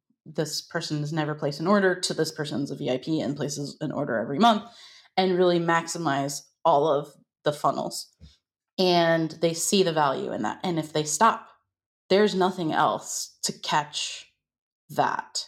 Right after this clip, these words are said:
There is no sales team to go out and get those deals. So it's very important <laughs> and a very high priority. And in B two B,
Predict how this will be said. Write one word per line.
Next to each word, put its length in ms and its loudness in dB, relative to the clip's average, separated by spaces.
There 220 4
is 140 -4
no 120 0
sales 500 0
team 260 -6
to 140 -16
go 160 -2
out 200 0
and 140 -6
get 200 -8
those 240 -6
deals. 560 -8
So 400 0
it's 160 -2
very 400 6
important 640 0
<laughs> 300 -20
and 100 4
a 80 4
very 220 4
high 240 4
priority. 800 2
And 280 2
in 200 4
B 140 2
two 260 2
B, 540 0